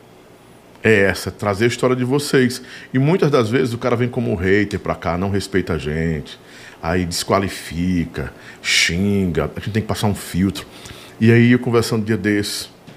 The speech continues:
né? Ah, até com minha companheira, eu disse,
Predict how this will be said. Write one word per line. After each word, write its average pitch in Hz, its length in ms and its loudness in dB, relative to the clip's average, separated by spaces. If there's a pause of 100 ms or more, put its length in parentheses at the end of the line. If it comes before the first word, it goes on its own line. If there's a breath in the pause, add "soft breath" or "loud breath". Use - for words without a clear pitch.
né? 95 260 -6 (720 loud breath)
Ah, 78 600 -2 (1080)
até - 160 -6
com - 140 0
minha 113 100 6
companheira, 104 440 2
eu - 20 2
disse, 110 160 -6